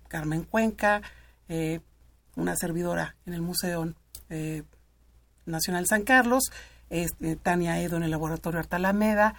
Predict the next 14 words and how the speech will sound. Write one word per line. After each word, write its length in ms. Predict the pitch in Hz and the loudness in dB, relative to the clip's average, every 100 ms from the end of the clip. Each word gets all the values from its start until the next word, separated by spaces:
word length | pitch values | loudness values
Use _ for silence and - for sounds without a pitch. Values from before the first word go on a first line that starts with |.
| - - - - - | -8 -20 -20 -20 -2
pocos 360 | 202 196 214 202 | 0 0 0 0
hombres. 300 | 190 160 - - - - - - | 0 -2 -6 -8 -14 -20 -20 -8
Dos 260 | 180 196 202 | -2 0 2
hombres, 320 | 190 202 190 | 2 2 0
ahorita 340 | 180 180 196 | -2 2 2
llega 320 | 175 180 180 | 4 2 2
Miguel 320 | 180 170 180 185 | 2 0 -2 -4
Fernández 360 | 175 175 175 - | -4 -4 -4 -4
Félix 300 | 196 196 - | -4 -2 -4
al 120 | 175 | -4
Palacio 360 | 175 180 175 196 | -4 -4 -2 0
de 80 | |
Bellas 160 | 208 208 | 0 0
Artes 340 | 220 196 240 | 0 0 -2